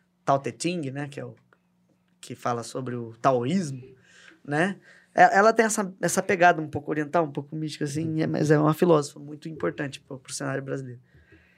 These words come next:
E assim, eu acho legal ter, ter, ter mencionado isso, justamente porque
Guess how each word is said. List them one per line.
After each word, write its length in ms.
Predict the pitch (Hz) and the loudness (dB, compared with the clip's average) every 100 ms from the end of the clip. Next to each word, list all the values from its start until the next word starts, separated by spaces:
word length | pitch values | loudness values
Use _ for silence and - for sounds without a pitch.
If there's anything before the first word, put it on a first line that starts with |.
| _ | _
E 100 | 254 330 | 0 4
assim, 320 | 339 294 220 | 4 4 4
eu 60 | |
acho 180 | 220 - | 2 2
legal 480 | - 247 285 277 202 | 0 4 6 6 4
ter, 220 | 185 185 | 2 2
ter, 180 | 175 170 | 4 2
ter 100 | 165 | 2
mencionado 480 | 156 - 156 151 151 | 0 2 2 2 2
isso, 380 | 135 123 - _ _ _ _ _ - | 0 -2 -12 _ _ _ _ _ -8
justamente 520 | 160 185 220 220 233 | -2 2 4 4 2
porque 580 | - 240 226 214 165 | 0 0 2 4 4